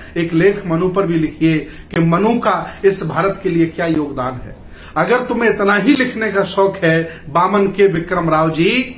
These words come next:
तो मैं चाहता हूं कि आप परशुराम पर लिखिए और लिखिए कि परशुराम ने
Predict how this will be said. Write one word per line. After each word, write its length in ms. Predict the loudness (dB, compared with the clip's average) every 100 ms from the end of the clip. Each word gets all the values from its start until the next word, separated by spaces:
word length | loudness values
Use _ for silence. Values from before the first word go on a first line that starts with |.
| -18 -20 -20 -20 -18 -14 -6
तो 80 |
मैं 120 | -2 -2
चाहता 360 | 0 0 2
हूं 200 | 2 2
कि 120 | 0
आप 180 | -2 -2
परशुराम 480 | -2 -2 -2 -4 -4
पर 180 | -4 -6
लिखिए 440 | -8 -8 -8 -8 -10 -20 -16 -2
और 80 | 2
लिखिए 440 | 2 2 2 2 0 -4 -12 -8
कि 60 |
परशुराम 580 | -2 2 2 2 0 0
ने 140 | 0